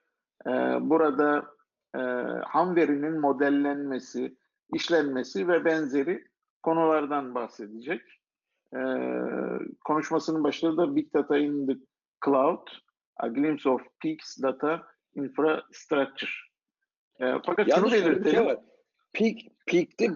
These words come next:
Speaker 2: biriken veri, yani oyunculardan gelen veri korkunç bir veri. Gerçekten çok büyük bir veri.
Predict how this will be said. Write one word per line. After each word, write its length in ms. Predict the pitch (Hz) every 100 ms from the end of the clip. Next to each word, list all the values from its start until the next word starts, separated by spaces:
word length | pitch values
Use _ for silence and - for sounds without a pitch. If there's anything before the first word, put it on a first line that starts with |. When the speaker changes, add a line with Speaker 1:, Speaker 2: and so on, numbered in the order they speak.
| 127
Speaker 2:
biriken 540 | 139 156 160 214 202 147
veri, 160 | 143 156
yani 160 | 131
oyunculardan 840 | - 127 143 143 156 160 165 170 139
gelen 380 | 139 143 139
veri 160 | 123 175 -
korkunç 560 | - 139 - 165 -
bir 120 | 127
veri. 200 | 113 92
Gerçekten 400 | 90 127 - 123
çok 340 | 113 123 117 -
büyük 240 | 143 156
bir 120 | 117
veri. 280 | 101 95 156